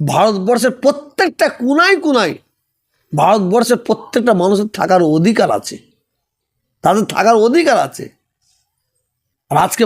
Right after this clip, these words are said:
বাংলার মানুষ বলে তাদের প্রতি অত্যাচার, জুলুম হবে, এটা আমি করজোড়ে অনুরোধ করব পশ্চিমবাংলার মুখ্যমন্ত্রী মমতা ব্যানার্জিকে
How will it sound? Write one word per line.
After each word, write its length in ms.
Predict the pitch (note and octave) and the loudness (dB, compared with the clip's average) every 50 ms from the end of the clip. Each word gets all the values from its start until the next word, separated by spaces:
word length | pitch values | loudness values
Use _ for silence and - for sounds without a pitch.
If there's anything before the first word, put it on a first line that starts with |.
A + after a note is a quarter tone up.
| F3 D#3 | 0 0
বাংলার 340 | F3+ G#3 A#3 A#3+ C4 C#4 C4+ | 0 0 0 0 0 0 -2
মানুষ 200 | B3+ B3 B3+ B3 - | -2 -4 -4 -4 -4
বলে 160 | A3 A#3 A#3+ A#3+ | -4 -4 -2 -2
তাদের 240 | G#3+ A3+ G#3 G3+ G#3 | 0 0 0 0 -2
প্রতি 160 | G3 G#3+ G#3 | -2 -2 0
অত্যাচার, 500 | G3 A#3 - _ _ F#3+ F3 E3+ G#3 G#3 E3 C3+ | -2 -2 -2 _ _ -4 -2 0 0 0 0 -2
জুলুম 240 | B2+ E3 G3+ A#3+ A3+ G3+ | -4 -2 -2 0 0 0
হবে, 180 | F#3+ F3+ F#3+ - - _ _ _ _ _ _ - - _ - | 0 -2 -2 -4 -4 _ _ _ _ _ _ -20 -20 _ -4
এটা 160 | F#3 F3+ G3 | 0 2 2
আমি 140 | G#3 G#3+ A3 G#3 G3 - - - _ _ _ _ _ _ _ _ _ _ | 4 4 4 2 2 0 -2 -12 _ _ _ _ _ _ _ _ _ _
করজোড়ে 420 | - F3+ G3 G#3 G#3+ A3+ B3+ C4 C4 | 0 2 2 4 4 4 4 4 4
অনুরোধ 360 | A#3+ A3+ A3+ A#3 A#3+ C4+ C4+ C4+ | 4 2 2 2 2 0 0 -2
করব 180 | - C4+ C4+ C4+ C#4 C4+ C4+ - | -4 -2 0 0 0 0 -2 -6
পশ্চিমবাংলার 460 | - - - - A3 G3+ A3 A3 G#3+ G#3 | -12 -10 -6 -4 -2 0 2 2 2 0
মুখ্যমন্ত্রী 460 | F3+ - - A3 A3+ A3+ A#3 G3+ A3 G#3+ | 0 -2 -2 0 0 2 2 2 2 2
মমতা 320 | G3 F3+ F3+ F#3 E3+ G3+ G3+ | 4 4 2 2 2 2 2
ব্যানার্জিকে 540 | G3+ G#3 G#3+ G#3+ G#3 F#3+ G#3+ G3+ G#3+ B3+ | 2 2 2 2 2 0 0 0 0 -2